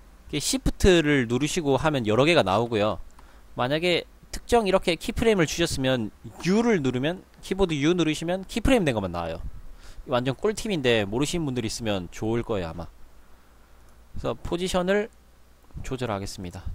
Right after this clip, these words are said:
처음에 이쯤에서 큰 데에서 들어왔죠. 안 보일 때까지 한 다음에 한 이쯤에서 한 삼 프레임 잡고 쭉 내려서 크기 돌리시고 R 눌러서 로테이션,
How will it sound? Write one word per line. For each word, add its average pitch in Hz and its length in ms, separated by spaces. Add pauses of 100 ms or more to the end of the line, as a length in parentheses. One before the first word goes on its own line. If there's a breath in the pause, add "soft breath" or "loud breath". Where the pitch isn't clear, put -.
(100)
처음에 139 320
이쯤에서 147 500 (1400)
큰 214 180
데에서 233 220
들어왔죠. 110 460 (840)
안 101 220
보일 123 200
때까지 117 280
한 113 120
다음에 120 320 (120)
한 113 100
이쯤에서 117 400 (1600)
한 117 80
삼 120 260
프레임 135 280
잡고 107 380 (2000 loud breath)
쭉 131 280
내려서 131 460 (180)
크기 131 240
돌리시고 123 560 (540)
R 127 220
눌러서 120 500 (200)
로테이션, 101 580